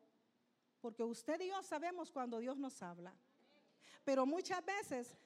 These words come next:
no tenemos muchita ganas de obedecer. Amén. No crea, muchas veces yo tengo que pelear contra Patty,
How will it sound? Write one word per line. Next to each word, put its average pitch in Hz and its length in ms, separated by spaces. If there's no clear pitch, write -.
no 240 180
tenemos 285 300
muchita 285 400
ganas 254 360
de 202 260
obedecer. 170 640
Amén. 214 360
No 214 300
crea, 311 340
muchas 233 340
veces 381 260
yo 311 100
tengo 339 220
que 311 140
pelear 302 260
contra 294 360
Patty, 208 600